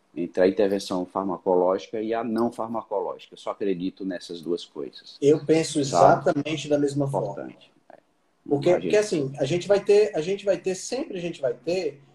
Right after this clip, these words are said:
Speaker 2: um, um, um, uma escala de cinza, vamos dizer assim. A gente vai ter desde aquela pessoa que vai fazer todas as mudanças no estilo de vida dela e não vai resolver a enxaqueca e vai ter que ter uma medicaçãozinha. Até aquela outra que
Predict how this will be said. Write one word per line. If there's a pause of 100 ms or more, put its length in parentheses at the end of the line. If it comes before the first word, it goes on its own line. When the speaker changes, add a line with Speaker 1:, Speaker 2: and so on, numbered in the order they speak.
(180)
Speaker 2:
um,
um,
um,
uma
escala
de
cinza,
vamos
dizer
assim. (100)
A
gente
vai
ter
desde
aquela
pessoa
que (300)
vai
fazer (160)
todas
as
mudanças
no
estilo
de
vida
dela
e
não
vai
resolver (140)
a
enxaqueca
e
vai
ter
que
ter
uma
medicaçãozinha. (920)
Até
aquela
outra
que